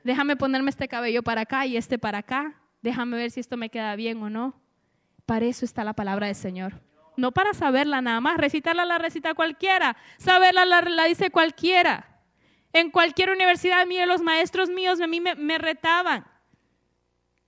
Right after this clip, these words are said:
Me dec-, me, me retaban. Co-, yo escribía muchas cosas de la Biblia, cosas así en mis, en mis essays. Ellos siempre me decían, "¿Y tú por qué haces esto? ¿Por qué escribes esto?" Y ellos sabían Biblia.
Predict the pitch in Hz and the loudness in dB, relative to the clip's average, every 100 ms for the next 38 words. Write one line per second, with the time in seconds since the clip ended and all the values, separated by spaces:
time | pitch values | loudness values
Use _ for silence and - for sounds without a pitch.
0 | _ _ 269 302 320 311 285 294 285 285 | _ _ -2 4 4 2 2 4 4 4
1 | 311 302 294 294 381 508 494 233 226 254 | 4 4 0 2 2 2 -2 -4 -2 0
2 | 262 269 330 311 311 311 330 320 - 311 | 0 -2 -8 -4 -4 -4 -6 -8 -4 -6
3 | 349 262 226 208 285 285 254 240 285 269 | -6 -6 -6 -6 -8 -10 -8 -8 -6 -8
4 | 226 262 262 226 214 220 208 196 247 302 | -8 -6 -6 -6 -8 -12 -12 -10 -8 -8
5 | 226 - - _ _ - _ 214 247 262 | -10 -16 -20 _ _ -20 _ 0 2 2
6 | 277 277 269 240 294 294 269 247 302 370 | -2 -4 -4 -8 -6 -6 -4 -4 -4 -4
7 | 277 - 233 - 262 302 - - 214 - | -6 -6 -8 -8 -6 -6 -8 -10 -10 -8
8 | 254 226 262 311 - - - - - 226 | -8 -6 -6 -8 -10 -12 -14 -20 -4 2
9 | 254 302 - 254 220 269 508 415 269 175 | 2 2 0 0 2 -2 -2 -2 -6 -6
10 | 127 - | -12 -20